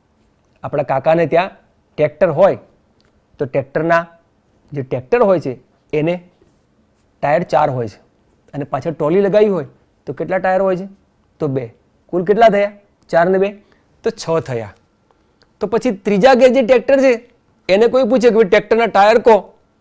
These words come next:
તો ગણવા બેસાય? તો ના બેસાય. આપણે તરત જ કહી શકીએ અનુમાનથી કે છ હશે. તો તમારે પણ આવી રીતે અનુમાન કરતા શીખવાનું છે. વિદ્યાર્થી મિત્રો,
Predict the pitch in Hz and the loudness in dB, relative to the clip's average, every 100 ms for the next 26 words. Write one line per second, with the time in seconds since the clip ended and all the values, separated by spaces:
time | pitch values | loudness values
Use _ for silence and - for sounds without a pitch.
0 | _ _ 127 135 160 160 156 185 247 _ | _ _ -6 -2 0 0 0 -4 -6 _
1 | _ _ _ _ _ _ _ _ 247 349 | _ _ _ _ _ _ _ _ -4 2
2 | 392 359 202 143 - _ _ _ _ - | 2 2 0 -6 -8 _ _ _ _ -6
3 | 156 208 208 185 220 277 - 247 208 220 | -2 -2 0 2 4 2 4 4 4 4
4 | 220 202 202 196 175 160 - _ _ _ | 4 4 4 4 2 -4 -6 _ _ _
5 | 185 180 - 135 117 - 101 _ _ _ | -12 -10 -10 -10 -10 -12 -20 _ _ _
6 | _ _ _ _ _ 156 - 143 156 180 | _ _ _ _ _ -16 -8 -2 0 0
7 | 180 226 - _ 143 143 139 202 - 147 | 0 -4 -6 _ -6 -6 0 0 0 -6
8 | 160 165 160 127 139 - 117 - 113 104 | -2 -2 -2 -6 -8 -10 -16 -14 -16 -16
9 | - _ _ _ _ _ _ _ _ _ | -20 _ _ _ _ _ _ _ _ _
10 | _ _ _ _ _ _ 139 120 180 165 | _ _ _ _ _ _ -6 -2 -2 -2
11 | 180 190 170 | -4 -2 -4